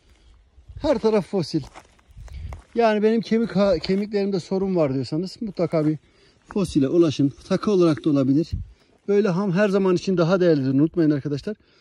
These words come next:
Bu otuz beş milyon yıl önce bir canlıydı ve şu an bizim elimizde. Atom bazında yine canlı arkadaşlar. Biliyorsunuz bunları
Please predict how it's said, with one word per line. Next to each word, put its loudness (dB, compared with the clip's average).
Bu 4
otuz 0
beş 2
milyon 2
yıl 2
önce 2
bir -2
canlıydı 2
ve -2
şu -4
an 0
bizim 2
elimizde. -2
Atom 2
bazında 2
yine 4
canlı 4
arkadaşlar. -4
Biliyorsunuz 2
bunları 2